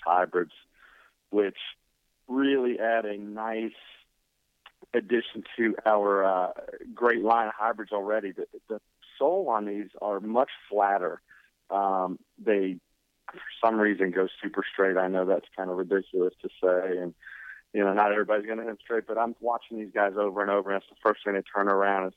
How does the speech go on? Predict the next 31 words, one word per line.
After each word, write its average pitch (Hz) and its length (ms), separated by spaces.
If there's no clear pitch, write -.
say 98 160
is 90 180
how 98 120
straight 98 300
they 92 120
go. 90 300
They 98 80
launch 107 400
high, 117 640
spin 127 260
rates 113 380
are 95 100
great. 101 540
You 101 80
know, 98 140
the, 92 180
the 71 180
twenty-three 110 560
degree, 107 400
which 98 300
is 95 140
pretty 127 200
much 110 180
a - 60
four 107 220
hybrid, 113 520
you're 110 100
seeing 110 220
in 104 100
the 98 80
mid 104 260